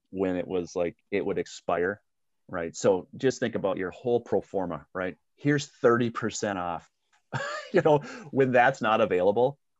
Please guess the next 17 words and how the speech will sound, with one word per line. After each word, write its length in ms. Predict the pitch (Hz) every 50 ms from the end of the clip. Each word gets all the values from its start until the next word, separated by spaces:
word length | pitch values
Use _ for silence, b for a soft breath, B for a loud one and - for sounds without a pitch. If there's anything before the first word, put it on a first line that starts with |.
| - 440 427 370 - 147 107 - - - _
it 120 | - 127 117
just, 420 | - 135 123 123 123 113 - -
it's 160 | 123 113 -
over. 380 | 104 101 107 120 123 87 - - _ _ _ _ _ _ _ _ _
So 280 | - - - 131 117 110
what 160 | 107 98 104
would 100 | 104 98
happen 380 | 107 110 120 117 110 110 101
is 200 | 95 - - - - - -
total 280 | - 123 123 123 120
boom 200 | 107 107 101 98
and 100 | 98 92
bust. 280 | 82 85 85 85 - - b b b b b b b b _ _
And 160 | - 110 107 104
it, 100 | - -
it, 140 | - - - -
the, 480 | 101 92 98 - - 123 113 110 -